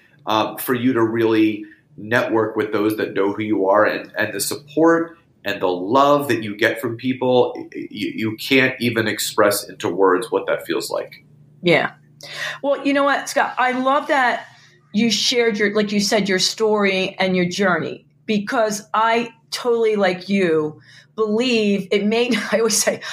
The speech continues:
Speaker 2: "I don't wanna know if I wanna do it again, and I don't know if I would have chosen that," but it made you who you are now, and how you can reach so many people.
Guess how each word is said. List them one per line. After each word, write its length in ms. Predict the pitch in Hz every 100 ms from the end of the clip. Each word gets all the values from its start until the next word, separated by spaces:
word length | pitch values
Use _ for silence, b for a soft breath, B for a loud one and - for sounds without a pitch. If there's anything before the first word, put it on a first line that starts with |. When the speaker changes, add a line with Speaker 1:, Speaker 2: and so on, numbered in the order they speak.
| B -
Speaker 2:
"I 80 |
don't 120 | 269 269
wanna 240 | 254 247
know 160 | 233 226
if 60 |
I 40 | 226
wanna 200 | 214 202
do 180 | 208 208
it 40 |
again, 540 | 190 202 202 214 240 247
and 160 | 202
I 100 | 196
don't 120 | 208 208
know 140 | 196
if 60 | 185
I 100 | 180
would 140 | 180
have 160 | 165 - _ -
chosen 560 | - - 202 220 254 254
that," 360 | 262 262 - B B B -
but 140 | 214
it 280 | 196 - -
made 380 | 202 226 233 220
you 120 | 208
who 100 | 226
you 220 | 208 196
are 160 | 185 185
now, 440 | 196 254 220 180
and 140 | 190
how 680 | 196 - 226 233 220 214 214 B B -
you 120 | 208
can 180 | 226 208
reach 200 | 208 202
so 180 | - 208
many 220 | 196 180
people. 720 | 180 320 349 - 175 165 175